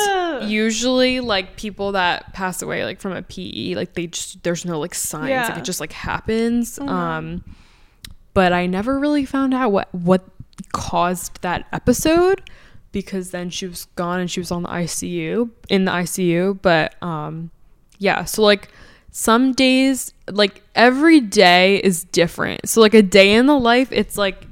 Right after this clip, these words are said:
Speaker 2: you never kind of know what to expect. Um,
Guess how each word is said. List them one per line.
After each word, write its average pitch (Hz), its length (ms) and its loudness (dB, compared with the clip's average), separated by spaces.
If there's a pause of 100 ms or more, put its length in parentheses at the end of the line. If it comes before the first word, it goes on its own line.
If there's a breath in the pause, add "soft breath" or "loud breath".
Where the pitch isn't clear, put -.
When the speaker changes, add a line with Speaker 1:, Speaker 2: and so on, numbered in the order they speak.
Speaker 2:
you 208 180 -2
never 190 500 -4
kind 247 240 -2
of 254 80 -2
know 254 440 -2 (140)
what 233 300 -4
to 269 160 -2
expect. - 840 -8 (220)
Um, 180 540 -8